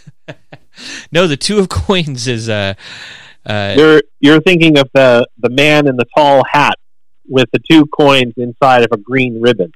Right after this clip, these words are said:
Speaker 1: <clears throat> Right, right.
Speaker 2: That's
Speaker 1: It's an
Speaker 2: the
Speaker 1: infinity symbol, and he's juggling them, and the sea behind him is watery and shaky and moving.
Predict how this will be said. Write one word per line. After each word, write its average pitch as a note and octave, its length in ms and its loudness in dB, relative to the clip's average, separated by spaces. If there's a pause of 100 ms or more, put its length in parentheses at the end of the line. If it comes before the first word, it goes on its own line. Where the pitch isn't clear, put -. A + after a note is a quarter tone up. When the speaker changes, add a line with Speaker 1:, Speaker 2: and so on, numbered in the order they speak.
(320)
Speaker 1:
<clears throat> - 100 -20 (300)
Right, C3+ 300 -6
right. A#2+ 160 -4
Speaker 2:
That's B2 260 -2
Speaker 1:
It's A#2 100 2
an G#2+ 200 2
Speaker 2:
the - 40 -6
Speaker 1:
infinity C#3+ 540 -8
symbol, C3+ 380 -10
and A#2 100 -10
he's G#2 160 -14
juggling B2 480 -8
them, A#2 360 -8
and G2 120 -12
the G2+ 320 -14
sea C3+ 280 -8
behind A#2+ 360 -8
him A2+ 100 -12
is G2 160 -16
watery A2 600 -10
and F#2+ 140 -16
shaky A2 500 -12
and G#2 140 -14
moving. A2 380 -10